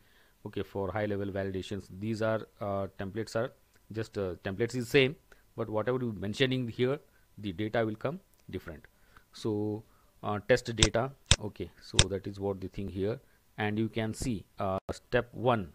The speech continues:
one, two, three, four, five, and step detail second column. So what will we navigate to? Just demo dot guru dot com and enter user I D, password, click submit. Okay, expected results and actual results.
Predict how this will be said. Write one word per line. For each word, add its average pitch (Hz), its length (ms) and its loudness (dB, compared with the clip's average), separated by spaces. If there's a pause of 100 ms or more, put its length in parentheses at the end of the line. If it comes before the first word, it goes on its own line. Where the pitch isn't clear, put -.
one, 101 300 -2
two, 107 100 -4
three, 104 160 -8
four, 104 200 2
five, 110 360 0 (420)
and 117 160 10
step - 280 2 (100)
detail 101 320 0
second 104 400 -2
column. 101 440 4
So 113 160 -4
what 110 380 2
will 101 140 -2
we 101 180 -4
navigate 110 560 -2
to? 127 180 -4 (420)
Just 107 300 -2
demo 104 220 0
dot 101 200 0
guru 101 160 -2
dot 92 240 -2
com 95 200 -2 (320)
and 90 260 -6
enter 92 340 -2 (100)
user 95 260 -4
I 95 80 -2
D, 92 80 -6
password, 92 580 0 (320)
click 113 180 -4
submit. 87 540 -8
Okay, 110 260 -8 (100)
expected 110 500 -4
results 117 400 0 (520)
and 98 380 -2
actual 101 400 4
results. 110 420 -2